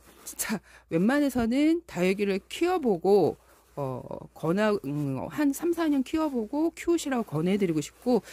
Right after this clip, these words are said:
지금 사실 얘네들이 위험한 시기거든요. 원래 삼월 달, 이월 달 분갈이를 해줘야 되는데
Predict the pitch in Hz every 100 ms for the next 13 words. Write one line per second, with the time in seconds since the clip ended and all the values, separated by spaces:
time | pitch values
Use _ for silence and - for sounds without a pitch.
0 | - - - 202 - 233 285 320 294 262
1 | 254 175 165 190 175 139 160 202 214 165
2 | 147 139 123 107 117 123 151 135 135 147
3 | - - - - 302 320 294 - 123 -
4 | 160 185 220 220 170 160 - 151 185 160
5 | 202 262 294 262 175 139 123 214 165